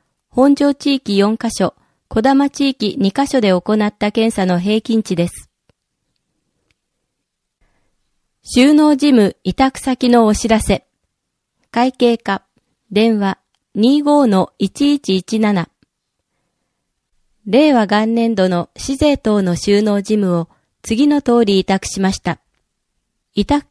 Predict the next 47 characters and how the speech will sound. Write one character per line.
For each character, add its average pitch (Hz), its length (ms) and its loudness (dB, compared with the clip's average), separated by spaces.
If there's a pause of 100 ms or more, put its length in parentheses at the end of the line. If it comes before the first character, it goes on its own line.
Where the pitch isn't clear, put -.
期 269 140 -4
間、 180 260 -4 (640)
四 - 200 -2
月 269 380 -2
一 254 100 2
日 254 240 -2
か 190 140 0
ら 170 220 -4 (340)
令 277 300 4
和 190 160 2
二 208 160 2
年 175 340 0
三 277 300 0
月 220 240 -4
三 233 260 0
十 190 180 0
一 180 220 -2
日。 196 380 -2 (1080)
表 254 160 4
が 247 120 2
あ 247 60 0
り 233 100 0
ま 233 140 2
す。 - 200 -14 (600)
受 226 120 4
託 277 280 -2
者 262 140 2
名、 185 300 0 (440)
受 214 140 0
託 277 240 -2
者 208 180 0
所 190 160 -2
在 226 280 0
地、 - 260 -4 (560)
委 202 140 -2
託 277 260 -2
事 262 140 2
務 269 120 4
内 269 240 4
容 202 200 2
が 240 120 2
載 202 120 2
っ - 20 -14
て - 160 -4
い 185 100 0
ま 170 140 -2
す。 - 220 -14